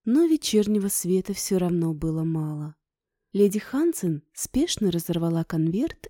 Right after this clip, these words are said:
и вытащила желтоватую бумагу. От знакомого родного почерка стало тепло и чуть-чуть тоскливо. «Милая моя Ингрид, любимая моя девочка, здравствуй».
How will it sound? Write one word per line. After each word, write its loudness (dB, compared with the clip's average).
и 2
вытащила -2
желтоватую -2
бумагу. -4
От 0
знакомого 4
родного 2
почерка -4
стало 0
тепло -4
и -4
чуть-чуть -6
тоскливо. -6
«Милая 8
моя 6
Ингрид, 0
любимая 4
моя 2
девочка, -6
здравствуй». -6